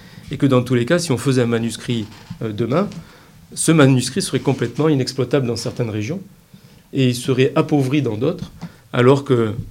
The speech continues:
suivant les territoires, on peut enrichir de la culture aussi locale, hein. Euh,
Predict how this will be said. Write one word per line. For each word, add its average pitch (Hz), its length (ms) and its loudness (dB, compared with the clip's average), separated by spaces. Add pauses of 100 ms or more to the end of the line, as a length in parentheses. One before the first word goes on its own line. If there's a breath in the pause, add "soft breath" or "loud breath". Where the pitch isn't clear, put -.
(200)
suivant 139 260 -2
les 131 120 2
territoires, 127 440 0
on 120 80 0
peut 127 240 -4
enrichir 131 640 0
de 131 180 2
la 139 100 6
culture 127 320 -4
aussi 110 200 -6
locale, 104 280 -6
hein. 175 100 -8 (560 loud breath)
Euh, 113 640 -4